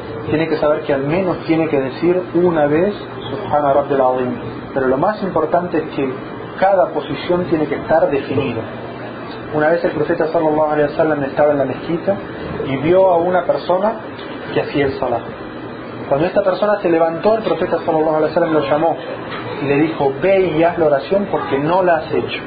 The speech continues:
Entonces esta persona fue nuevamente, hizo la oración de la misma manera que la había hecho anteriormente. Entonces el profeta sallallahu alaihi wasallam lo llamó y le dijo, "Ve y ora nuevamente, porque no has hecho la oración". Entonces la persona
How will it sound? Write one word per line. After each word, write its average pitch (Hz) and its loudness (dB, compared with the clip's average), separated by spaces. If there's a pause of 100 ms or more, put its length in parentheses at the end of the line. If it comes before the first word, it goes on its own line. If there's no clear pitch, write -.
(880)
Entonces 147 -2
esta 151 0
persona 151 -2
fue 180 2
nuevamente, 147 0
hizo - 0
la 147 4
oración 175 0 (460)
de 131 -2
la 131 2
misma 175 0
manera 165 2
que 156 -2
la 135 4
había 147 0
hecho 143 -2
anteriormente. 127 -2 (640)
Entonces 135 0
el 143 0
profeta 165 0
sallallahu 156 0
alaihi 160 2
wasallam 143 0
lo 135 -4
llamó 156 0
y 151 0
le 139 4
dijo, 139 -2
"Ve 185 2
y 170 4
ora 185 4
nuevamente, 180 2 (520)
porque 131 -2
no 156 2
has - -2
hecho 143 0
la 127 4
oración". 120 0 (1400)
Entonces 147 0 (420)
la 131 0
persona 151 0